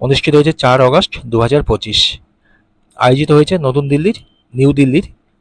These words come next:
ভারত মণ্ডপমে। আয়োজক ইন্ডিয়ান কাউন্সিল for কালচারাল রিলেশনস, আইসিসিআর। উদ্বোধন করেছেন ডক্টর এস জয়শঙ্কর।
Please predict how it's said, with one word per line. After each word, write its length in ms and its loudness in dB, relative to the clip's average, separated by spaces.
ভারত 340 2
মণ্ডপমে। 500 -2
আয়োজক 400 0
ইন্ডিয়ান 360 -2
কাউন্সিল 480 -2
for 280 -2
কালচারাল 540 0
রিলেশনস, 600 -2
আইসিসিআর। 680 -2
উদ্বোধন 340 2
করেছেন 360 2
ডক্টর 300 0
এস 360 -2
জয়শঙ্কর। 500 -2